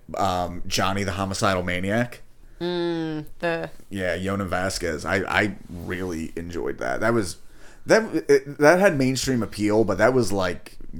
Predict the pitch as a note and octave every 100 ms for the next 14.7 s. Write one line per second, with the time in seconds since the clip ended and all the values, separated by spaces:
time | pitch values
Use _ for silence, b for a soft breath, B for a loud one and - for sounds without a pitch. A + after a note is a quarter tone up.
0 | F2 F#2+ F#2 F2 - - - - - -
1 | - - G2 G2 G#2 F#2 E2 A#1+ G#1 -
2 | - - - - - - F#3+ E3+ D#3 G3
3 | A3+ A#3+ G#3 - - - F3 D#3 D#3 D#3
4 | D#3 - D3+ D3+ D3+ C#3+ D3+ C#3 C#3 D3
5 | - - - - - - - - E2+ D2
6 | - - - - - b b b b -
7 | - - D4 F4 A4 G#4+ D#4+ C4 B3 A3+
8 | G#3+ F#3 F3 D#3+ D#3 D#3 D3+ C3+ C#3+ -
9 | - - - - - - - - - -
10 | - - - - - - - - - -
11 | - - A#2+ B2 A#2+ G#2 G#2 G#2 G#2 -
12 | G#2 G#2 G2 G2+ A2 - A2+ A2+ - -
13 | - - - - - - - E3+ E3 D3
14 | C#3+ - D#3 F#3+ G3+ G#3